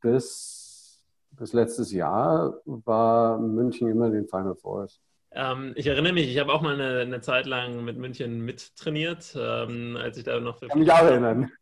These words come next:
Speaker 2: Genau, für Friedrichshafen gezockt habe. Ähm, da warst du ja auch relativ aktiv, ähm, im Bereich der Jugendförderung. Also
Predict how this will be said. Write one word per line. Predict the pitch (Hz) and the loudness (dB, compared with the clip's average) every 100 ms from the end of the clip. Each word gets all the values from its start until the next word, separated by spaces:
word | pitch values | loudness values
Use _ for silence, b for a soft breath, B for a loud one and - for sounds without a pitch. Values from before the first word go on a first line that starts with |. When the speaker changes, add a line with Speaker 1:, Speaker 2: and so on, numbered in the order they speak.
| - | -2
Speaker 2:
Genau, | 156 156 156 - | 2 4 4 4
für | 170 151 | 2 -2
Friedrichshafen | - 127 117 127 117 156 | -4 -8 -6 -4 -4 -6
gezockt | 131 - 139 - | -10 -8 -10 -4
habe. | 156 156 | -4 -4
Ähm, | - 120 123 127 b b b b _ | -4 -2 -2 -6 b b b b _
da | 139 | 0
warst | 131 160 196 | 2 2 2
du | |
ja | 185 | 0
auch | 175 | 0
relativ | 156 165 165 170 160 | 0 0 0 -2 -2
aktiv, | 151 - 156 165 156 - - | -8 -6 -8 -6 -8 -14 -8
ähm, | 135 135 135 135 135 | -4 -4 -4 -10 -12
im | - 131 131 131 131 127 123 | -12 -10 -10 -10 -10 -12 -8
Bereich | 131 120 127 131 - | -6 -4 -4 -6 -6
der | 135 131 123 | -4 -2 -2
Jugendförderung. | 120 160 175 139 - 117 113 110 107 104 | 0 0 0 -2 -2 -2 0 -2 -6 -8
Also | 101 107 110 110 | -8 -6 -6 -6